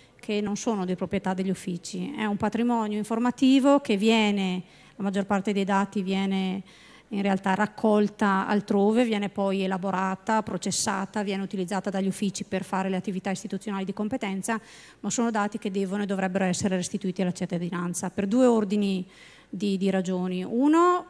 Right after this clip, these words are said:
perché è un patrimonio informativo che va reso disponibile anche in termini di conoscibilità delle attività che la fa, fa la pubblica amministrazione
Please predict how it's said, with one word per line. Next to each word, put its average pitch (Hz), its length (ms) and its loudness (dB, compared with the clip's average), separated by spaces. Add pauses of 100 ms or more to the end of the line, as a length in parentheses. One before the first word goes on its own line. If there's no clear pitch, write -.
(100)
perché 220 960 0
è 220 100 -6
un 208 140 0
patrimonio 220 460 0
informativo 226 560 -2
che 190 180 -4
va 214 260 0
reso 196 460 -2
disponibile 208 580 -2
anche 202 200 -2
in 196 60 -2
termini 202 380 -2
di 190 100 -4
conoscibilità 196 800 -2
delle 226 160 0
attività 196 380 -4
che - 80 -6
la 196 80 -2
fa, 190 360 -2
fa - 140 -6
la 190 80 0
pubblica 190 320 -4
amministrazione 214 680 -4